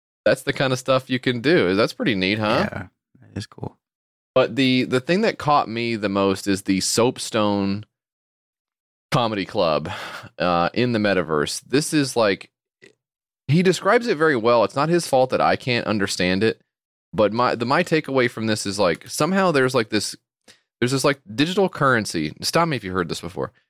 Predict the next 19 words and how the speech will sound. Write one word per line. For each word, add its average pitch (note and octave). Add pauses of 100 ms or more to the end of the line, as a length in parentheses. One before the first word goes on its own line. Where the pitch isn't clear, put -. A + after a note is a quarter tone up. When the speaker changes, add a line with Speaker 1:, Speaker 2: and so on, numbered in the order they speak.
(160)
Speaker 1:
There's, C#3
like, D#3+
this D3
digital G#3
currency C#3+
that A2
doesn't A#2+
really A2+
have G#2
any F#2
value, D#2+ (600)
except A#2
for G#2
<laughs> -
you, G#2 (220)
you C3
can B2
be, A#2+
like, A2